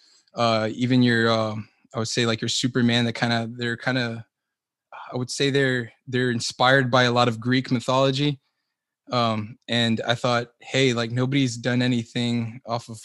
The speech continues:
Persian culture, Persian history, or Persian mythology." And I wanna be able to tell a, a part of history, because a lot of these comic books use actual historical events to kind of, uh,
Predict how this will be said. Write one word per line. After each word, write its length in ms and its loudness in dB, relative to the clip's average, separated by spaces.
Persian 380 -2
culture, 400 -10
Persian 280 -6
history, 340 -6
or 60 -10
Persian 320 -6
mythology." 720 -4
And 180 -2
I 80 2
wanna 520 -2
be 100 -4
able 140 2
to 80 0
tell 480 -4
a, 200 -4
a 60 -8
part 220 2
of 80 -2
history, 440 0
because 360 -4
a 40 -6
lot 180 -2
of 60 -4
these 140 -2
comic 280 -2
books 240 -10
use 240 -6
actual 220 0
historical 460 -2
events 420 -2
to 100 -6
kind 240 -2
of, 320 -4
uh, 360 -4